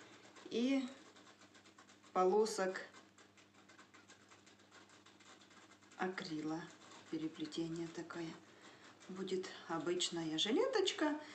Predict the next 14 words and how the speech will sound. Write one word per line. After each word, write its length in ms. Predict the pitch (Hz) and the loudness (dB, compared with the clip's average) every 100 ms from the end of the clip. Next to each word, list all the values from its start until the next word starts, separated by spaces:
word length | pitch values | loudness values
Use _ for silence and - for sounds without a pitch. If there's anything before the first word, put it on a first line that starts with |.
| - - | -16 -6
повседневная, 960 | - 226 - 202 190 220 208 196 202 190 | 0 0 0 0 2 4 4 4 4 4
на 220 | 190 185 | 6 6
весну 340 | 170 - 180 175 - - - - - - | 4 0 -2 -4 -6 -14 -16 -18 -20 -12
такая. 480 | 156 - 151 156 180 - - - - - - - - | -10 -4 -2 -2 -4 -8 -16 -20 -20 -20 -20 -20 -4
И 200 | 180 180 151 208 247 - | 4 4 4 0 -8 0
на 180 | 190 240 | 4 6
улице 400 | 466 480 392 370 | 6 4 6 8
в 40 | |
ней 120 | 349 | 10
можно 320 | 320 294 277 254 | 10 8 6 4
пробежаться, 640 | 247 214 190 202 185 202 | 4 4 4 2 2 2
на 220 | 180 185 | 6 6
работу, 420 | 185 185 403 392 | 6 6 6 4
кому 360 | 311 285 277 | 4 6 6